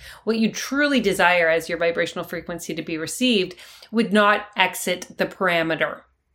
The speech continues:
right? It would stay within the bubble. And so you're protecting yourself and you're protecting others. Uh, but that if you're showing, again, love, gratitude, grace, or any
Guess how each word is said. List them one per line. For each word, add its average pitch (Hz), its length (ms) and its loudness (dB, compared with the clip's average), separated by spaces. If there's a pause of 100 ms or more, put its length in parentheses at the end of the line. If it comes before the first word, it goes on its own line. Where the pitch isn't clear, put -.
(120)
right? 180 180 2
It 196 80 -6
would 185 140 -8
stay 190 320 2
within 190 460 -2
the 180 60 0
bubble. 160 520 0 (360)
And 196 140 -2
so 202 80 0
you're 185 200 0
protecting 208 520 -2
yourself 185 340 -2
and 190 120 -4
you're 175 100 -4
protecting 170 560 -6
others. 240 420 0 (380)
Uh, 208 160 4
but 208 180 0
that 214 220 4
if 202 160 0
you're 196 400 0 (320)
showing, 202 460 0
again, 196 360 2
love, 180 220 4
gratitude, 185 500 0
grace, 185 400 -2 (120)
or 185 320 -2
any 190 420 -4